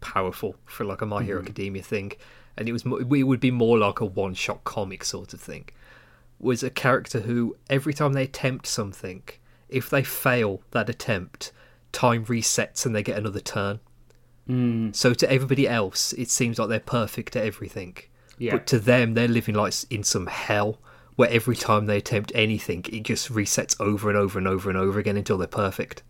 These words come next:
Speaker 2: Yeah, like a Groundhog Day.
Speaker 1: Yeah.
Speaker 2: There's a, there's a story like, mm, is it like that? It's re-, a story called Replay. It's
Speaker 1: Mm.
Speaker 2: a novel.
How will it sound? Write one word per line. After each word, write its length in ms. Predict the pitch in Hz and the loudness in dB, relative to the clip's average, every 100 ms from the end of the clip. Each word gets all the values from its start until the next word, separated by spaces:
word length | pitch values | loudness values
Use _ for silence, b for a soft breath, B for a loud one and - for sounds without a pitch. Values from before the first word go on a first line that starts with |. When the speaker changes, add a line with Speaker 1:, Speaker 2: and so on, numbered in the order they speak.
| - - | -20 -12
Speaker 2:
Yeah, 180 | 127 104 - - | -8 -8 -8 -12
like 180 | 117 | -10
a 40 | 120 | -8
Groundhog 520 | 123 120 120 - 107 | -4 -4 -4 -8 -16
Day. 220 | - 90 - | -12 -12 -2
Speaker 1:
Yeah. 220 | 113 104 | 4 6
Speaker 2:
There's 200 | 95 139 | 6 4
a, 300 | 156 143 139 | 4 4 2
there's 180 | - 139 | 0 -2
a 40 | 139 | -2
story 640 | - - 151 143 131 120 | -6 -2 0 0 -2 -4
like, 600 | 113 113 110 - - - - - - | -4 -4 -4 -6 -16 -18 -20 -12 -4
mm, 280 | 165 165 160 | -2 -2 -6
is 100 | 170 | -8
it 60 | 208 | -4
like 180 | 202 214 | -4 -2
that? 240 | 202 208 - - b b b | -4 -4 -8 -18 b b b
It's 160 | 143 - | -8 -6
re-, 380 | 139 143 143 135 | -4 0 0 -2
a 100 | 127 | -6
story 280 | 123 - 151 | -6 -4 -2
called 220 | 139 131 120 | -2 -4 -2
Replay. 640 | 131 127 - 117 98 95 - b b - | -2 -4 -6 -6 -6 -8 -12 b b -4
It's 120 | 135 | 2
Speaker 1:
Mm. 260 | 135 107 107 | 2 2 -4
Speaker 2:
a 40 | |
novel. 580 | 110 113 107 - 110 | -4 -4 -6 -8 -8